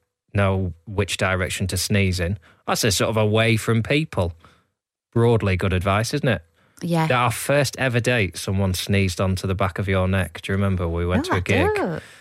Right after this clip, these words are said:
Speaker 1: Someone sne-, it was a real, like, um, 'cause obviously when you meet a new person, you're both a bit timid, aren't you? And you're both sort of backing off. We went to watch a gig. It was our first date. Someone sneezed on the back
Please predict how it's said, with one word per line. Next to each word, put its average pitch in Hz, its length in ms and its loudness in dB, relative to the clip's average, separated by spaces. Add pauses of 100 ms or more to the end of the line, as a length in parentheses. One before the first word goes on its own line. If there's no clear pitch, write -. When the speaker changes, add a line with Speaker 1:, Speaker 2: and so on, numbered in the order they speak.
(140)
Speaker 1:
Someone 113 300 2
sne-, 104 400 0
it 104 40 0
was 110 160 2
a 113 100 4
real, 123 340 4
like, 104 400 2
um, 92 420 0 (640)
'cause - 120 2
obviously 98 360 2
when 95 200 0
you 95 120 2
meet 95 200 4
a - 20 -4
new 95 160 2
person, 95 240 -2
you're 90 80 0
both 87 180 -2
a - 40 -14
bit - 160 -6
timid, 87 340 -2
aren't 85 200 -2
you? 87 60 -4
And 85 80 -4
you're 85 120 -6
both 85 200 -14
sort 87 160 -6
of 92 100 -6
backing 87 340 -4
off. 85 340 -4
We 101 120 2
went 101 220 2
to - 80 -4
watch 90 200 -4
a 107 40 -8
gig. 85 420 -2
It - 440 -20
was 95 120 0
our 92 120 2
first 107 380 0
date. 90 220 0
Someone 104 240 0
sneezed 92 800 0
on 98 100 -2
the 92 80 2
back 101 160 0